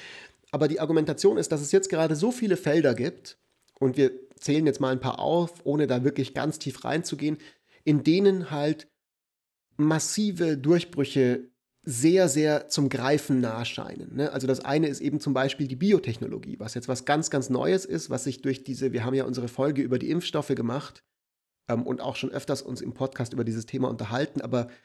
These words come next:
wo jetzt eben sich abzeichnet, mit diesen M-R-N-A-Impfstoffen lassen sich möglicherweise auch, ähm, Krebserkrankungen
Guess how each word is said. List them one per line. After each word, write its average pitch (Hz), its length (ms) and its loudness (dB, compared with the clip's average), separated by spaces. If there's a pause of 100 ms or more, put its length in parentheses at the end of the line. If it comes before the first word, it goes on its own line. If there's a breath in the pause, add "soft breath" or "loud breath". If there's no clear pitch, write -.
(200 loud breath)
wo 131 160 2
jetzt 143 280 0
eben 139 200 -2
sich 131 220 -2
abzeichnet, 160 640 -2
mit 127 140 0
diesen 131 260 -4
M-R-N-A-Impfstoffen 135 1300 -4 (340 soft breath)
lassen 123 440 0
sich 175 200 -4
möglicherweise 127 800 -2
auch, - 380 -8 (640)
ähm, 127 480 0
Krebserkrankungen 117 1200 -4